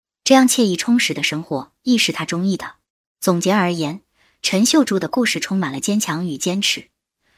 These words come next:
她毅然决然地走上了未婚生子的道路。尽管面临重重困难和批评，但她为了儿子的未来做出了艰难的决定。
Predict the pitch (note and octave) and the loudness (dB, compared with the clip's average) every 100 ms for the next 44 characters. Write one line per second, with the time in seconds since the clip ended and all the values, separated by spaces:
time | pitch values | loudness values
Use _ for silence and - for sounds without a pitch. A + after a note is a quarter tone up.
0 | _ - F#3+ A#3 A3+ E3+ G#3 D#3 D3 D#3 | _ 0 4 4 4 2 0 -2 -2 -6
1 | D3+ C#3 - D#3+ E3+ F#3 E3+ F#3 F#3 G3+ | -8 -8 -6 -4 -4 -4 -4 -2 -2 -2
2 | C3+ C#3+ F#3 F#3+ C#3 - _ _ _ _ | -4 -4 -2 -4 -8 -14 _ _ _ _
3 | - A#3 C#4 A3 A3 F3+ - E3+ - F3 | 2 6 6 6 2 0 -2 -4 -4 -6
4 | - A3+ D3 E3+ - - E3+ - - - | -2 -2 -2 -6 -8 -6 -8 -8 -14 -18
5 | _ _ _ _ _ _ - G#3 G#3 A3+ | _ _ _ _ _ _ -2 0 2 2
6 | A3 D3 C#3 F#3 F3+ F3 E3 C3+ - - | 0 -2 -6 -6 -4 -4 -4 -4 -8 -2
7 | B3 G3 - E3 G#3+ G#3 D3 D3+ - C3 | 0 0 -2 -4 0 0 -2 -6 -8 -6
8 | F#3+ E3+ | -6 -8